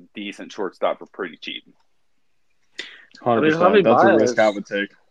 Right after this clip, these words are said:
Speaker 3: Javi Baez signed for a hundred fifty mil, so anything's possible.
Speaker 1: Ah, that is
Speaker 2: Look,
Speaker 1: very
Speaker 2: oh
Speaker 1: true.
Speaker 2: my <laughs> God, that is so sad, bro.
Speaker 3: <laughs>
Speaker 2: Dude, if
Speaker 1: The
Speaker 2: he signs for
Speaker 1: Tigers
Speaker 2: a hundred fifty mil, like, sign one of us for, like, two hundred K.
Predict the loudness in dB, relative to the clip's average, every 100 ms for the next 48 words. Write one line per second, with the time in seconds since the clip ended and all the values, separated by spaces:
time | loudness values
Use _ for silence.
0 | _ _ _ _ _ _ _ _ _ _
1 | -6 -4 -2 0 2 2 -2 -4 -4 -6
2 | -6 -6 -6 -8 -10 -10 -10 -8 -8 -8
3 | -10 -8 -8 -10 -12 -12 -10 -10 -12 -20
4 | _ -20 -18 -10 -2 0 0 0 2 2
5 | 0 0 2 2 0 -2 -4 _ -10 -6
6 | 0 0 0 -2 -2 -4 -8 -6 -4 -6
7 | -8 -6 -2 0 0 -2 -6 -8 -4 -2
8 | -4 -6 -8 -10 -14 -14 -20 _ _ _
9 | _ _ -20 _ _ _ _ -4 2 6
10 | 6 6 4 4 6 6 4 2 2 2
11 | 2 2 0 0 2 2 4 4 2 -2
12 | -6 -2 -2 0 -2 -2 0 0 0 -2
13 | -8 -4 -4 -6 -6 -6 -4 -8 -10 -14
14 | -10 -10 -8